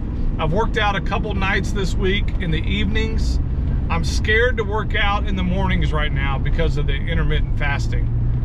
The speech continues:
I'm scared. I don't know how my body's gonna react. I don't really know. So my plan is, is to try the intermittent fasting this week, work out a few times in the evenings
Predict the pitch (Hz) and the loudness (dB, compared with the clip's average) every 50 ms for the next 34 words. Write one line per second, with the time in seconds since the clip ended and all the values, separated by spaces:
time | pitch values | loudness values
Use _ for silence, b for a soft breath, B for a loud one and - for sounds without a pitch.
0 | - - 160 156 - - - - 190 180 165 151 131 123 - - - - - - | 0 0 0 0 0 0 0 0 2 2 2 2 0 0 0 0 0 0 0 0
1 | - - - - - - 143 156 170 185 180 170 165 160 165 175 180 175 160 151 | 0 0 0 0 0 0 2 2 2 2 0 0 0 0 0 0 0 0 0 -2
2 | 147 147 156 165 180 180 175 165 - 175 170 170 160 160 160 165 165 165 165 165 | 0 0 0 0 0 0 0 0 0 0 0 0 0 2 2 2 2 2 0 0
3 | 160 160 - 143 143 139 156 160 165 - 165 165 160 160 156 151 147 156 160 156 | 0 0 0 0 0 0 0 0 0 0 0 0 0 0 0 0 0 0 2 2
4 | 151 147 143 139 139 135 - - - - - - - - - - - - 180 185 | 2 0 0 0 -2 -2 -4 -4 -2 -2 -2 -2 -2 -2 -2 0 0 0 0 2
5 | 185 185 180 175 170 160 156 - - - 247 262 262 254 240 214 196 196 196 196 | 2 2 0 0 0 0 0 0 0 0 0 0 0 0 0 0 0 0 2 2
6 | 190 170 156 160 156 - - - - - - 208 208 196 202 214 202 196 190 196 | 0 0 0 -2 -2 0 0 0 0 0 0 0 2 2 2 2 2 0 0 0
7 | 202 208 202 196 202 196 196 196 185 - - - 185 190 190 185 - 196 190 185 | 0 0 0 2 2 2 2 0 0 -2 -2 -2 0 0 0 0 0 0 0 0
8 | 180 170 170 180 180 175 170 170 - - - 196 196 - 202 190 180 175 - - | 0 0 0 2 2 0 0 0 -2 -2 0 0 0 2 2 2 2 2 0 0
9 | 196 190 - 190 190 190 190 180 160 - 175 175 175 - 208 208 208 208 202 202 | 0 0 0 2 0 0 0 0 0 -2 -2 -2 -2 0 0 0 0 0 0 0
10 | 202 202 - - - - | 0 0 0 2 0 0